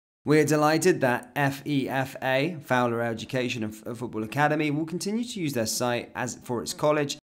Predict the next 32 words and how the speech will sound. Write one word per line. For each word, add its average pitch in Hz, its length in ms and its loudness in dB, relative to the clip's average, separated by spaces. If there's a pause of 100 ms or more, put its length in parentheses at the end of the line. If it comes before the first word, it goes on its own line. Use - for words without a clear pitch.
(100)
that 185 140 4
provides 196 400 2
sport 156 340 4
and 123 80 4
educational 117 1120 -2
opportunities 151 640 -4
for 120 60 -8
young 95 240 -8
people. 143 580 0 (340)
We 143 100 6
have 156 140 2
always 147 220 0
taken 151 340 2
the 139 60 2
views 147 440 -2
of 120 180 -2
the 120 80 -2
local 117 300 -4
community 117 480 -4
seriously 147 680 2
and 123 140 0
we 151 100 0
look 156 320 -2
forward 135 360 -2
to 117 80 -6
re-engaging 127 760 0
with 135 140 0
them 135 160 0
in 110 160 -4
the 110 60 -6
near 98 240 -10
future. 147 680 0